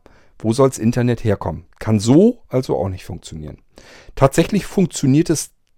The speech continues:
doch schon, aber dazu müsstest du dein Pocket nas erstmal in dein W lan-Netz zu Hause integrieren.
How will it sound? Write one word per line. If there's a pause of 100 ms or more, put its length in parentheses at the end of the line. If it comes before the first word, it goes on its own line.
(160)
doch
schon, (420)
aber
dazu
müsstest
du
dein
Pocket
nas
erstmal
in
dein
W
lan-Netz
zu
Hause
integrieren.